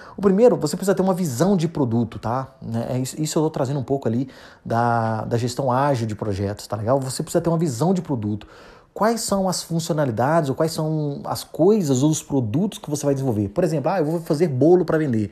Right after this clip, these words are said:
São bolos de quê? Bolos de festa ou são bolos, aqueles bolos secos, bolo de fubá, bolo de macaxeira, bolo de aipim, bolo de milho? Então, quais são os tipos, né? Qual é o segmento que você vai trabalhar?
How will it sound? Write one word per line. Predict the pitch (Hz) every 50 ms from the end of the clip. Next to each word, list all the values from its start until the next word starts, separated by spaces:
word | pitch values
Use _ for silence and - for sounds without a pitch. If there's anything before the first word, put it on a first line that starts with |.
| - - - - - - - -
São | - - 202 196
bolos | 170 156 180 202 208 170
de | 160 151
quê? | 123 120
Bolos | 117 127 139 127 113
de | 101 101
festa | - - 151 190 233 247 247 - - 277
ou | 254 233
são | - - 196 170
bolos, | 139 143 165 175 160 135 -
aqueles | 143 - 139 131
bolos | 123 120 147 151 -
secos, | - - - 151 147 147 -
bolo | 104 120 127
de | 113 107
fubá, | - - 107 107 131 131 117
bolo | 110 113 120 123
de | 117 110 113
macaxeira, | 113 110 - - - - 165 165 151 131 123
bolo | 117 123 127 127 123
de | 110 120
aipim, | 110 104 95 - - 151 160 156 143 127 - - - - - - - -
bolo | - 113 123 139 139 127
de | 113 117 117 120 117 110 104 101
milho? | 113 143 185 190 185 165 147 131 117 107 107 - - - - - _ -
Então, | - 175 175
quais | - - 233 233
são | - 220 208
os | 175 - -
tipos, | - - - 185 170 170 - 120 113
né? | 131
Qual | 147 - 208 220
é |
o | 208
segmento | - - 190 170 165 143 143 156 160 160
que | -
você | 139 135 - 139
vai | 135 127
trabalhar? | - 123 110 104 107 107 98 - -